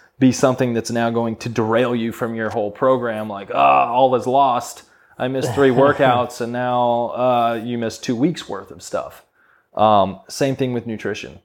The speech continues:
Speaker 1: Like, if you have a bad meal, that's fine. If you have two bad meals, that's fine. If you have a bad day, that's fine. But let's kinda look in the grand scheme of things. Let's constantly be trying to be as consistent as we
Speaker 2: Say
Speaker 1: can.
Speaker 2: scheme?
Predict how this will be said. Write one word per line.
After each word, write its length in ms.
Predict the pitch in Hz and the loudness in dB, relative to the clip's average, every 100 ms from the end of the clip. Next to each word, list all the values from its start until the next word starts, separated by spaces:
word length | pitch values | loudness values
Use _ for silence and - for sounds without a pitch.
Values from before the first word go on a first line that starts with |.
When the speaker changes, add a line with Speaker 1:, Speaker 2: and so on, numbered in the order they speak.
| _ | _
Speaker 1:
Like, 260 | - 87 - _ _ _ _ _ _ _ _ _ _ _ _ _ - | -10 -10 -12 _ _ _ _ _ _ _ _ _ _ _ _ _ -8
if 180 | 123 - | -8 -4
you 200 | 127 120 _ _ _ _ | -6 -6 _ _ _ _
have 300 | - 113 117 | -6 0 2
a 60 | 127 | 2
bad 300 | 117 131 131 | 2 2 2
meal, 400 | 131 156 151 - _ _ _ | -2 -2 -2 -6 _ _ _
that's 200 | - 127 | -18 -16
fine. 420 | - 131 127 101 - _ _ _ _ | -10 -10 -10 -14 -20 _ _ _ _
If 60 | - | -12
you 40 | |
have 120 | 147 | -12
two 140 | - 214 | -4 0
bad 220 | 208 175 | 0 0
meals, 320 | 143 107 101 | -4 -8 -8
that's 180 | 127 - | -8 -6
fine. 140 | 156 131 | -6 -6
If 80 | |
you 40 | 156 | -10
have 60 | |
a 40 | 160 | -4
bad 280 | 180 190 151 | 0 0 4
day, 460 | 185 240 220 123 | 4 6 4 -2
that's 280 | 113 131 127 | -2 -4 -2
fine. 440 | - 120 107 98 95 _ _ - | -2 -2 -2 -8 -14 _ _ 2
But 240 | 131 131 | 2 4
let's 240 | 180 180 | 2 0
kinda 240 | - 202 180 | -2 0 2
look 180 | 151 160 | 2 2
in 80 | |
the 80 | 127 | 0
grand 340 | 110 120 147 156 | 0 0 0 -2
scheme 300 | - 160 160 | -2 0 0
of 80 | |
things. 300 | - 87 95 | -2 -6 -4
Let's 140 | 135 135 | -4 -4
constantly 440 | 143 143 143 113 | -4 -4 -6 -8
be 140 | 127 120 | -6 -4
trying 400 | 135 123 117 110 | -2 -2 -2 -2
to 320 | 113 101 101 | 0 0 0
be 140 | 120 | -2
as 100 | 107 | -4
consistent 540 | - 85 - 180 170 156 | -4 -10 -2 -2 -2 -4
as 120 | 147 | 0
we 60 | 143 | 4
Speaker 2:
Say 140 | 170 | 4
Speaker 1:
can. 340 | 131 120 117 | 4 2 0
Speaker 2:
scheme? 440 | 127 135 196 233 | 0 0 -2 -4